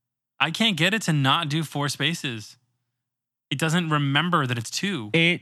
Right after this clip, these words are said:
Speaker 2: it's con-, maintaining configs across different instances of V S Code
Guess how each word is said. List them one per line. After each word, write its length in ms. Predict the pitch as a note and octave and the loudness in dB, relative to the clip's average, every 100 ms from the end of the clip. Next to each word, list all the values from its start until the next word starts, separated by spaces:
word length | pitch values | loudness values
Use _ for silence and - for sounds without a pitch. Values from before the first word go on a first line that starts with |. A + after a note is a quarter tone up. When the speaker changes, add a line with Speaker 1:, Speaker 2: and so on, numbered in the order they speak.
| - | -6
Speaker 2:
it's 260 | - D3 - | -8 -6 -6
con-, 400 | C#3 E3+ D#3+ - - _ _ - _ _ - | 2 2 2 -8 -16 _ _ -20 _ _ 2
maintaining 540 | D3+ D#3 D3 F3+ G3+ | 4 6 6 6 4
configs 880 | F#3 C#3+ B2+ - C3 A#2 A2+ G#2+ - - _ - | 2 0 0 2 4 4 2 -4 -8 -12 _ -6
across 560 | A2 - A#2+ A2 A2 | -6 0 2 4 2
different 320 | - A#2 - - | 0 -2 0 0
instances 840 | G#2+ G#2 G2+ - G2 F#2+ F#2+ - _ _ _ _ _ _ | 0 0 -4 -2 -2 -2 -4 -10 _ _ _ _ _ _
of 200 | A2 G#2+ | 0 2
V 100 | G2+ | 2
S 100 | G2 | -2
Code 320 | - G2 F#2 | -2 -2 -2